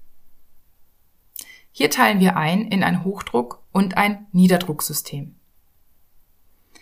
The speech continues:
Beteiligte Strukturen am großen und kleinen Kreislauf sind grob gesagt das Herz, die Lunge, Arterien und Venen. Und hiervon gef-, gehören dann welche zum Hochdrucksystem?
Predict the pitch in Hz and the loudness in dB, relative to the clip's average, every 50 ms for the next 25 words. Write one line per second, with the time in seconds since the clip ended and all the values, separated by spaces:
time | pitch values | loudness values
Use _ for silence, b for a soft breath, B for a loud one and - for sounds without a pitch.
0 | B B B B B B B B B 208 - - 208 214 247 269 269 - 233 233 | B B B B B B B B B -2 0 2 2 2 2 0 -2 -2 -2 -2
1 | - - 190 185 - - - 196 233 262 262 - - 180 180 180 180 175 180 190 | -2 -4 -6 -6 -6 -6 -2 0 2 2 2 2 2 2 2 2 0 0 0 2
2 | 214 240 233 - 269 285 311 294 - - - - - - 202 185 185 - 190 170 | 2 0 0 0 -2 -4 -6 -8 -12 -18 -20 -14 -8 -6 -6 -6 -2 2 2 2
3 | 175 175 170 170 - - 160 151 156 175 185 - 226 233 233 - - 208 185 180 | 4 2 0 -2 -4 -4 -4 -2 -2 -2 -2 -2 -2 -2 -2 -2 0 2 2 0
4 | 185 - 160 165 190 190 - - 220 226 226 214 226 220 226 - - - - _ | 0 -2 -4 -2 -2 0 0 0 0 2 2 0 0 0 -4 -12 -20 -20 -20 _
5 | _ _ _ _ _ _ _ - - 175 175 - - - 165 170 196 240 240 - | _ _ _ _ _ _ _ -10 -4 -2 -2 -2 -2 -2 0 0 0 0 -2 -4
6 | - - - - _ _ _ - - _ _ _ - 180 180 170 180 190 226 254 | -8 -10 -10 -12 _ _ _ -20 -20 _ _ _ -4 -2 0 2 2 4 4 2
7 | 285 - - - - _ _ - - - - - - - - 180 185 180 - 180 | 2 0 -6 -16 -20 _ _ -20 -20 -20 -20 -20 -20 -6 -4 -2 -2 0 2 2
8 | 160 185 180 190 202 208 214 - - - 220 220 214 180 175 165 156 147 143 139 | 2 2 2 0 -2 -4 -6 -8 -4 -2 0 0 0 0 0 -2 -2 -2 -4 -6
9 | 147 - - _ _ _ _ _ _ _ _ _ _ _ _ _ - - _ _ | -8 -12 -16 _ _ _ _ _ _ _ _ _ _ _ _ _ -20 -20 _ _
10 | _ - B B B B B B B B 190 185 185 247 269 269 285 269 247 226 | _ -20 B B B B B B B B -2 0 2 2 2 4 4 4 4 4
11 | 208 - - 214 - - - 208 185 202 196 208 202 180 170 165 151 151 165 190 | 2 0 -4 -4 -4 -2 0 2 2 4 4 4 4 4 2 2 2 2 0 0
12 | 214 - - 277 277 - - 202 190 180 180 196 208 226 233 - - - 262 254 | 0 -2 -4 -4 -2 -2 2 2 2 2 2 2 2 2 0 -2 -4 -6 -6 -4
13 | - - 262 254 - - - 254 254 277 311 | -4 -4 -2 -2 -2 0 0 0 0 0 -2